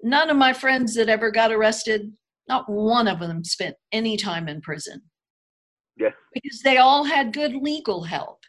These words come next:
Speaker 1: And the same, I had family members and friends who had big marijuana enterprises. They got time in
Speaker 2: And
Speaker 1: country club prisons.
Speaker 2: Exactly. And I'd go a step further. Uh, we had one of the,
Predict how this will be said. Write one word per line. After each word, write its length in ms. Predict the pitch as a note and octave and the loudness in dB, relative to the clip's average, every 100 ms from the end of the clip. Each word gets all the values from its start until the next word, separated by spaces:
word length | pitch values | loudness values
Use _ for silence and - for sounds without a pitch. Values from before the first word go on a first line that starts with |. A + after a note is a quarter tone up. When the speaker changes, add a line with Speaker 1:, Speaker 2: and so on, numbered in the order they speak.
| _ - - | _ -20 -6
Speaker 1:
And 160 | B3 B3+ | -2 0
the 60 | |
same, 480 | B3 - C4+ C4+ C#4 | 0 2 2 2 0
I 220 | C4 B3+ | 0 0
had 400 | C4 C#4 A3+ G3+ - - | 2 4 2 0 -14 -4
family 420 | C4+ C4+ C4 B3+ | 0 0 0 -2
members 520 | B3 B3 A#3+ B3 A#3+ C4 | -2 -2 -4 -6 -4 -4
and 160 | A#3+ | -4
friends 580 | A3+ B3+ B3+ G#3 G#3 - | -6 -4 -2 -2 -4 -4
who 160 | A#3 G#3+ | -4 -2
had 240 | A3+ F3+ - _ _ _ | -2 -2 -8 _ _ _
big 320 | F4+ D#4+ A#3 G#3 | -2 0 -2 -4
marijuana 720 | G3+ F#3 E3+ D#3 E3 D#3+ - | -4 -4 -6 -6 -6 -6 -8
enterprises. 920 | D#3+ D#3+ - D3 - - - - - _ - - _ _ _ _ - | -10 -12 -8 -8 -8 -10 -12 -12 -16 _ -20 -20 _ _ _ _ -2
They 140 | A#3 | 0
got 240 | A3+ A#3 A3+ | 2 2 0
time 360 | - A#3+ A#3+ | -4 -2 2
in 80 | G#3+ | 2
Speaker 2:
And 60 | G3+ | 2
Speaker 1:
country 380 | A#3 A3+ - _ | -2 -4 -8 _
club 240 | F#3 E3+ | -6 -6
prisons. 720 | - D3 - - - - - _ _ _ _ _ _ | -6 -10 -10 -14 -14 -12 -12 _ _ _ _ _ _
Speaker 2:
Exactly. 640 | C#3+ C3+ A2 A#2 A2+ G#2 G2 | 4 4 4 2 2 0 0
And 140 | C3+ | 2
I'd 320 | C3+ F3+ - C3 | 4 2 2 4
go 140 | F#3 | 6
a 40 | D3+ | 6
step 180 | - D#3 - | 2 0 2
further. 380 | E3 D3 G#2+ - _ _ C#3 | 2 4 0 -2 _ _ 4
Uh, 60 | |
we 120 | C#3 F3+ | 6 6
had 220 | F3 D#3 | 6 4
one 220 | D3 F#3 | 2 2
of 80 | E3+ | 4
the, 120 | C#3+ | 4